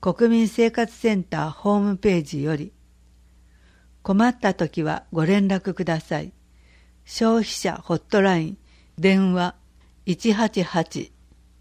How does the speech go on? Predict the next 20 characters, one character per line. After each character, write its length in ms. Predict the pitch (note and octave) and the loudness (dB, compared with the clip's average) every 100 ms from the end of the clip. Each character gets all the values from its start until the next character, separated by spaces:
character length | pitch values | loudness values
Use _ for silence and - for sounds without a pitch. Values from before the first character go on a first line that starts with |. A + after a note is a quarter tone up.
| _ _ _ _ _ | _ _ _ _ _
瀬 180 | - G3 | 0 0
戸 160 | G3+ F#3 | 2 0
市 320 | - D3+ - | -2 -6 -6
消 280 | - - A3 | -6 2 4
費 200 | G#3 A3 | 2 -2
生 260 | G3 A#3 A3+ | -2 2 2
活 300 | A3+ G#3+ G#3 | 2 -2 -2
セ 220 | - G3 | -2 0
ン 100 | F#3 | 0
タ 400 | - E3 D3+ D#3 - - - - - - | 0 -2 -2 -6 -14 -20 -20 -20 -20 -6
ー、 60 | D#3+ | 2
電 300 | G#3 G3 F#3+ | 4 4 2
話 220 | F#3 - _ _ _ _ _ _ | 0 -2 _ _ _ _ _ _
八 300 | - G#3 A#3+ | -4 -2 0
八 300 | A#3 A3 F#3 | 0 0 -2
の 260 | E3 E3+ - - | -2 -6 -12 -4
二 320 | G3 G#3 A3 | 2 4 4
六 260 | G#3+ G#3 F3+ | 4 0 -2
七 360 | C#3+ D3+ F#3 F3+ | -2 0 2 0
九。 400 | - E3+ D3+ | -2 -2 -2